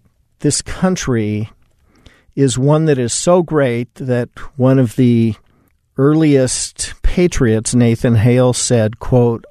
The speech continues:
"I only regret that I have but one life to lose for my country," close quote. Think of that. How many people would say that today?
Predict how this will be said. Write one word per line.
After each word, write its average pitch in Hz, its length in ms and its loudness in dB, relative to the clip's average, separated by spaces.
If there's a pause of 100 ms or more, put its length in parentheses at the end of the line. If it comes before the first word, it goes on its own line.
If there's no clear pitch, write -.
(120)
"I 117 260 0 (100)
only 151 320 2
regret 113 580 0
that 113 140 0
I 107 180 2
have 110 320 0
but 107 160 0
one 113 300 0
life 113 360 -2
to 120 120 -4
lose 113 600 0
for 107 280 -4
my 95 400 -4 (180)
country," - 560 -2 (240)
close 104 300 -2
quote. - 300 -4 (640)
Think - 300 -2
of 131 140 -2
that. 87 260 -8 (1120)
How 135 320 -2
many 156 240 2
people 127 360 0
would 113 180 -2
say 110 280 0
that 101 300 -2
today? 110 540 -2